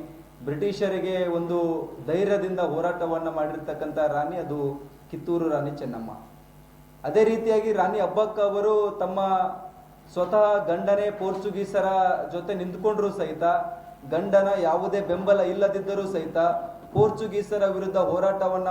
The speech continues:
ಮಾಡಿ, ತನ್ನ ಕ್ಷೇತ್ರವನ್ನ, ತನ್ನ ವ್ಯಾಪ್ತಿಯನ್ನ ಉಳಿಸ್ಕೊಳ್ಬೇಕು,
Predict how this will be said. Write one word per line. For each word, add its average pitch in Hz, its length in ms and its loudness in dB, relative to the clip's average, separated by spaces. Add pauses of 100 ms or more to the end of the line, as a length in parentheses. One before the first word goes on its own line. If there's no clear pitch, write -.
ಮಾಡಿ, 180 220 0 (120)
ತನ್ನ 170 140 -2 (360)
ಕ್ಷೇತ್ರವನ್ನ, 180 600 -2 (160)
ತನ್ನ 170 160 -2 (800)
ವ್ಯಾಪ್ತಿಯನ್ನ 202 560 2 (300)
ಉಳಿಸ್ಕೊಳ್ಬೇಕು, 190 680 -2